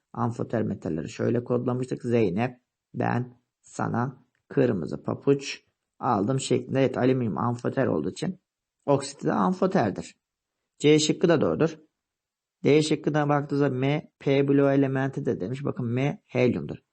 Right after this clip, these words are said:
Helyumun elektron dizilimini yaparsak iki, bir, S iki. Son orbitali S olduğu için S bloğunda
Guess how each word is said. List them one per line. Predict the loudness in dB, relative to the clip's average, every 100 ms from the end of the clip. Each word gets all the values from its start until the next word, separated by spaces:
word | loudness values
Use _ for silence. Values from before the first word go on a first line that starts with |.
| _ _
Helyumun | 2 4 4 4
elektron | 2 2 0 -2 0 0
dizilimini | -2 -2 -2
yaparsak | -2 -4 -8 -8 -8
iki, | -8 -6 -4 -4
bir, | 0 2 2
S | 2 2 2
iki. | 2 -2 -8 _
Son | -4 0
orbitali | 2 0 0 -4 -6
S | -2 2 4
olduğu | 2 0
için | -4 -10 _ _ _ _ _
S | -8 2 4 6 6
bloğunda | 4 2 0 -2 -4